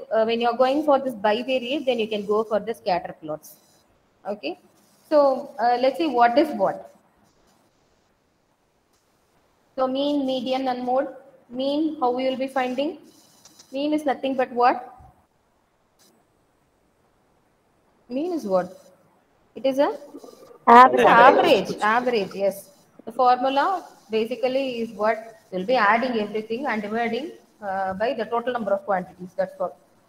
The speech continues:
Speaker 1: So in mathematics, it is given by using a formula, X bar is equal to summation of I is equal to one to N X I divided by N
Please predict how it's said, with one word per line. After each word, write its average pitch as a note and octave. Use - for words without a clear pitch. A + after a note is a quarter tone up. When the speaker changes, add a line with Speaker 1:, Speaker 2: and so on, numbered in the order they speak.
Speaker 1:
So B3
in A#3+
mathematics, A#3
it A3+
is A3
given G#3
by A3
using G3+
a G3
formula, G3
X -
bar G3
is F#3
equal F#3+
to F#3+
summation G3+
of G3
I F3+
is G#3+
equal F#3
to F#3+
one F3+
to F#3+
N F3+
X F#3
I G3
divided F#3
by F3
N F3+